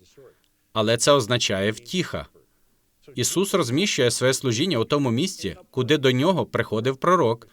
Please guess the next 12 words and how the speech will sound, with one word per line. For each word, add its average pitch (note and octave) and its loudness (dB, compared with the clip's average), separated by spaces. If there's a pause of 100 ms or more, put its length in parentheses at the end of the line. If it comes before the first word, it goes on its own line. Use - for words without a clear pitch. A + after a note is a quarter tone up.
(280)
щоб - -4
пророкувати A#2 0
язичникам. A2 -4 (760)
Це B2 -2
не E3 0
збіг G2+ -4
обставин. C3 -2 (200)
Я G#2 -2
відволікся A#2+ -2
від G#2 -4
нашої G2+ -4
теми. A2 -2